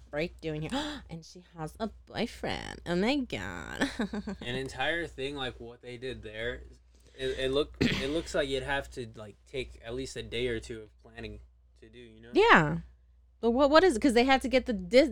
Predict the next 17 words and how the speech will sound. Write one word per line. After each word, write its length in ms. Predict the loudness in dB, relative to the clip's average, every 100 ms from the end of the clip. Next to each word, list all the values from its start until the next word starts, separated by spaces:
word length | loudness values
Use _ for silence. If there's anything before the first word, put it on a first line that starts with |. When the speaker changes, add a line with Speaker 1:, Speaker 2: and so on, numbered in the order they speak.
| 2
Speaker 1:
the 80 | -2
jockey 560 | 6 8 8 6 4
involved. 460 | 4 4 6 6 4
What, 180 | 2 4
what 140 | 2
is 60 | 0
it 80 |
Speaker 2:
The 40 | 0
Speaker 1:
called? 280 | 0 0 -2
Speaker 2:
D 120 | -4
J. 280 | -2 -2 0
Speaker 1:
The 60 | 2
D 180 | 6 6
J, 180 | 6
thank 260 | 4 4 4
you. 80 |
Speaker 2:
Yeah. 60 | 0